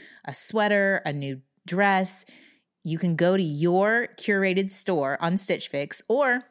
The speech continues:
you just have your stylist send you five things right to your door, from sizes extra small to three X L. You're gonna find the perfect fit.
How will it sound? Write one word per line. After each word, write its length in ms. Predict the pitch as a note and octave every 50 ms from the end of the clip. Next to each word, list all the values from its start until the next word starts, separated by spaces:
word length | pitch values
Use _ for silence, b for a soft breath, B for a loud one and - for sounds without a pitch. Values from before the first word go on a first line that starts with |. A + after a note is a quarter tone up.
| _ _ _ _ _ _ _ _ _ -
you 140 | E3 F#3
just 180 | G3+ B3+ A#3+ -
have 160 | A#3 G3+ F#3+
your 120 | F#3+ F3 F3
stylist 640 | - - D#3 E3+ F#3+ G3 F3+ E3+ F#3 - - - B B B B B B
send 480 | - - - - G#3 A3+ A#3 A3+ F#3+
you 280 | F3 E3 D#3 D#3 D#3 D#3
five 540 | - - - F#3 F3 F#3 G3+ A3 A#3 A3+ A3
things 520 | - - A3+ G3+ E3 D3+ D3+ D#3 D3 -
right 260 | D3+ D3+ D#3 F#3+ - -
to 120 | - B3
your 100 | A#3+ A3+
door, 380 | F#3 E3+ D3 D3 C#3+ D3 D3+ B B B B B B B B B B _
from 680 | - E3+ D#3+ D#3+ D#3 D#3 D3+ D3+ D3+ D3+ D3+ D3 - _ _ _ -
sizes 580 | - - - D#3+ D#3 D#3 D3 C#3+ D3+ D3 C#3+ C#3
extra 320 | C#3+ D3+ D#3 - - D3+
small 360 | - - A#3+ B3+ C4+ C#4+ D#4+ E4+
to 100 | - F3
three 220 | - - E3+ D3+
X 240 | C#3 C#3 - - -
L. 280 | G3 G3 G3 G#3 G3+ F#3
You're 120 | E3+ D3+
gonna 140 | D#3 D#3 D3
find 260 | - D#3+ D3+ D3 C#3+
the 40 | B2+
perfect 380 | - - - G3 G3 A#3 A3
fit. 380 | - - - C#3 B2+ - -